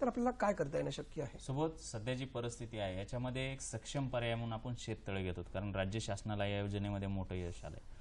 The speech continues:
Speaker 1: हम्म.
Speaker 2: महाराष्ट्रातील जी परिस्थिती आहे भौगोलिक, त्याच्यानुसार दोन पद्धतीचे पीक आहेत, एक कोरडवाहू आणि दुसरं बागायती.
Speaker 1: हम्म.
Speaker 2: कोरडवाहूमध्ये जो शेतकरी खर्च करतो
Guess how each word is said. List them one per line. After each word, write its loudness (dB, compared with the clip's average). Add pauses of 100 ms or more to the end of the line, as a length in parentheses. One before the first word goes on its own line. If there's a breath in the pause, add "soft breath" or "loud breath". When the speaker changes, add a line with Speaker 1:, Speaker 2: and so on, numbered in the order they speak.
Speaker 1:
हम्म. -4
Speaker 2:
महाराष्ट्रातील 6
जी 2
परिस्थिती 2
आहे 8
भौगोलिक, 8 (380 soft breath)
त्याच्यानुसार 8
दोन 10
पद्धतीचे 4
पीक 2
आहेत, 4
एक 2
कोरडवाहू 6
आणि 6
दुसरं 2
बागायती. 2
Speaker 1:
हम्म. -2
Speaker 2:
कोरडवाहूमध्ये 10
जो 4
शेतकरी 4
खर्च 2
करतो 2